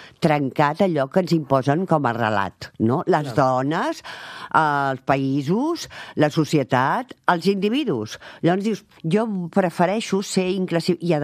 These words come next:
Speaker 1: més en el món artístic, i en el món... i jo en el món artístic poso els artistes i els que els agrada l'art, perquè no hi hauria artistes si no hi hagués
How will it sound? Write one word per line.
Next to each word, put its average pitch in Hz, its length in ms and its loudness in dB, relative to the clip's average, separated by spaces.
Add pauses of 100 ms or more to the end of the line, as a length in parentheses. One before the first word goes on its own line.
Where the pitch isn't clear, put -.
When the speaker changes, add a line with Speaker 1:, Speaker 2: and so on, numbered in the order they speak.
(100)
Speaker 1:
més 190 240 -2
en 147 120 -2
el 127 120 -2
món 185 300 -2 (200)
artístic, 139 800 -4
i 120 100 2
en 120 100 0
el 123 100 0
món... 196 280 -2 (300)
i 202 160 0
jo 247 80 0
en 269 120 -4
el 233 80 -4
món 196 200 0
artístic 185 460 -4 (260)
poso 135 440 0 (300)
els 127 160 -2
artistes 208 580 -2 (280)
i 147 100 0
els 131 160 -2
que 139 160 -2
els 120 160 -4
agrada 113 400 -2
l'art, 85 220 -2 (140)
perquè 160 340 0
no 185 300 0
hi 208 120 -2
hauria 165 320 -2
artistes 165 480 -4
si 190 80 0
no 160 120 0
hi 151 120 -2
hagués 143 240 -2